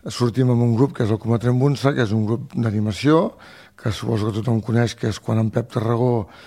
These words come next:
anava davant i era el que portava la batuta d'aquest grup, i allà, doncs, vaig començar a conèixer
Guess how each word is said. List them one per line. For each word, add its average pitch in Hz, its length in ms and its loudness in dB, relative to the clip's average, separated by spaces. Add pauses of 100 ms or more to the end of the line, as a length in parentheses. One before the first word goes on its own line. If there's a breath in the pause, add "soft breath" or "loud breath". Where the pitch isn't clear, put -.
(480 loud breath)
anava 117 300 2
davant 127 460 2
i 120 100 0
era 113 260 0
el 107 80 -4
que 120 140 -4
portava 120 420 0
la 120 120 2
batuta 117 360 -2
d'aquest 117 260 0
grup, 165 360 2 (500 loud breath)
i 127 160 -2
allà, 147 400 4
doncs, 135 240 0
vaig 131 160 0
començar 135 400 2 (160)
a 135 80 0
conèixer 131 460 2